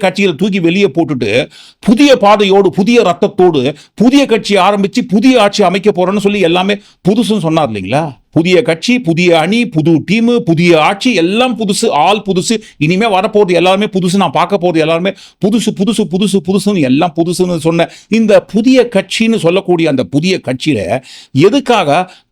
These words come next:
பழைய கட்சியில, பழைய கட்சியில இந்த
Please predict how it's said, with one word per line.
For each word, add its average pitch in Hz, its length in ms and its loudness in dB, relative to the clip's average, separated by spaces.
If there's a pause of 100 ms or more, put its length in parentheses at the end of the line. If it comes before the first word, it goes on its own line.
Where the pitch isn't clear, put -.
(120)
பழைய 247 340 2 (140)
கட்சியில, 226 400 0 (320)
பழைய 202 380 2
கட்சியில 202 300 0 (140)
இந்த 180 100 0